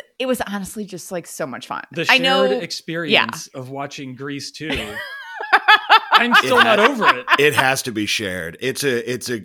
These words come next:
Speaker 3: it's a, it's a group event. It has to be a group event. 'Cause, and let me, let me throw out this disclaimer here really first, because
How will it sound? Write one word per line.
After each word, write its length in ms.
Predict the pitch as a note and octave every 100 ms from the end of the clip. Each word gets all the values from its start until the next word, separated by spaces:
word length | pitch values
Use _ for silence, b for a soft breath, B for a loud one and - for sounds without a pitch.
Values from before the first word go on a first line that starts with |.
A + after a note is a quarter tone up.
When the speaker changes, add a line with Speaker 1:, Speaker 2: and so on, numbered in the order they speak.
| -
Speaker 3:
it's 180 | A#2+ -
a, 280 | A#2+ G2 A#2
it's 160 | A#2+
a 60 | C3
group 340 | F#2+ G2+ G#2+
event. 400 | G2+ E2 F2+ E2
It 100 | F2+
has 300 | - A2 G#2 -
to 80 |
be 140 | G2+ F#2
a 40 |
group 260 | E2 F2+ E2+
event. 360 | E2 E2+ D#2
'Cause, 360 | - G#2+ G2 -
and 140 | A2+ A2+
let 100 | C3
me, 260 | C#3+ C#3 A2
let 120 | A#2+
me 80 | G#2+
throw 240 | - C#3+
out 80 | C3+
this 160 | C3+ -
disclaimer 580 | A2 - A#2 A2 G#2+
here 240 | F#2 F#2+ F#2
really 200 | F#2 F2+
first, 380 | - F#2 E2+ -
because 600 | F2+ G2+ F#2 F2 -